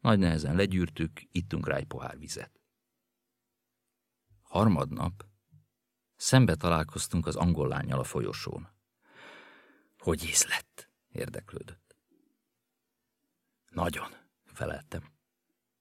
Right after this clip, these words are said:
Felsóhajtott. „Hiába. Az ananász, ananász.” Azóta lopva meg megállok a gyümölcsárus standja előtt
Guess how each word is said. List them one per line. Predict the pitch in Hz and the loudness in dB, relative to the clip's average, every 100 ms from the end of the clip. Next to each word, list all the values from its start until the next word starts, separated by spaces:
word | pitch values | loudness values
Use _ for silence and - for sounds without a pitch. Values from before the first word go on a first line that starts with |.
| _ _ _ _ _ | _ _ _ _ _
Felsóhajtott. | - 71 - - - - - - _ - _ _ _ - - - - - - - - _ | -8 -6 -4 -6 -8 -12 -16 -20 _ -20 _ _ _ -18 -14 -12 -14 -14 -16 -18 -20 _
„Hiába. | - - - - - - - - - - - - - - | -8 0 0 0 -4 -6 -16 -20 -20 -20 -20 -20 -20 -2
Az | 113 127 | 4 4
ananász, | - - - - - - - | 2 -6 -2 0 0 -6 -8
ananász.” | - - - - - - _ _ _ _ _ _ _ _ _ _ _ _ _ _ - | -10 -8 -4 -2 -2 -4 _ _ _ _ _ _ _ _ _ _ _ _ _ _ -14
Azóta | - 110 117 98 92 98 - - _ _ _ _ _ _ _ - - _ _ _ _ - | -4 -2 -2 0 -2 -2 -6 -20 _ _ _ _ _ _ _ -20 -20 _ _ _ _ 8
lopva | 131 95 92 | 8 8 6
meg | 92 85 | 6 6
megállok | 80 76 71 60 57 - | 4 0 0 -2 -6 -6
a | |
gyümölcsárus | - 98 90 - - - - - | -4 -2 -2 -2 -6 -6 -6 -8
standja | 65 67 - - | -6 -4 -2 -4
előtt | 57 - - - | -6 -6 -12 -20